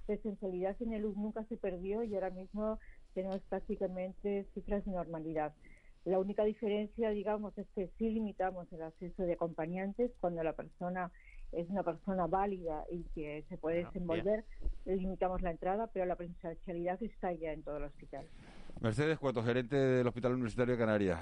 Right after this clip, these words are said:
Speaker 3: eh, muchísimas gracias por habernos atendido. Apuntamos la fecha, dos mil veinticuatro.
Speaker 1: Eh, lo inauguraremos.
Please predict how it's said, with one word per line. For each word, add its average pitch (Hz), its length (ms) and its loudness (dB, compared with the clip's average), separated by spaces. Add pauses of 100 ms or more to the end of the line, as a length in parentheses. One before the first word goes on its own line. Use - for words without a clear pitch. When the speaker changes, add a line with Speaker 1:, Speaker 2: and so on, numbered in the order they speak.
Speaker 3:
eh, 95 400 4
muchísimas 123 360 4
gracias 151 220 2
por 147 120 2
habernos 139 240 4
atendido. 139 340 4
Apuntamos 151 440 2
la 156 120 4
fecha, 175 260 2
dos 123 140 4
mil 160 140 2
veinticuatro. 147 580 2 (960)
Speaker 1:
Eh, 220 320 4
lo 214 100 6
inauguraremos. 226 760 4